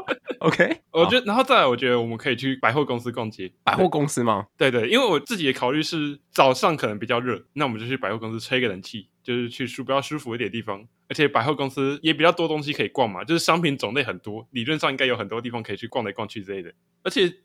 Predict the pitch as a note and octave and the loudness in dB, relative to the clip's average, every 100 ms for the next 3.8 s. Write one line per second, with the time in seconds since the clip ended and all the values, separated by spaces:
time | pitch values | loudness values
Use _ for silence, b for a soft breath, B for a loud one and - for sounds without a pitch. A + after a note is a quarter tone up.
0 | - A#3 B3 B3 C3+ B2+ C#3+ C3+ C3 E3+ | -4 0 0 0 -4 -4 -6 -6 0 0
1 | F3+ F3+ E3+ E3 A3 G#3 G3+ B2+ C#3+ D3 | 2 4 6 8 6 2 2 2 2 0
2 | D3 C#3+ D3 A2+ - C3+ - G#2 A#2 B2+ | -2 0 0 0 0 -2 0 0 2 2
3 | F#2+ F#2 A#2+ G2+ - D#3 C#3 A#2+ | -2 -6 -8 -8 -2 0 0 -6